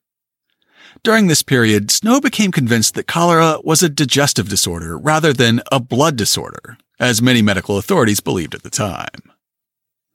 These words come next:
This theory led him to suspect that cholera was caused by ingesting contaminated food or beverage,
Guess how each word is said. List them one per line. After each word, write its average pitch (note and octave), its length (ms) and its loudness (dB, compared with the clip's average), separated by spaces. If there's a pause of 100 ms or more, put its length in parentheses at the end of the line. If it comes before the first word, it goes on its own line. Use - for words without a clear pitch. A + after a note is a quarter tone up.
(480)
This B3 220 0
theory F#3 240 4
led C3+ 180 2
him F3 100 2
to G3 100 0
suspect - 460 0
that - 120 -6
cholera F3 360 2
was F3+ 140 2
caused A2+ 360 0
by A#2 100 2
ingesting C3 540 0
contaminated F3+ 640 0
food F2 240 -4
or D2+ 80 -8
beverage, - 760 -6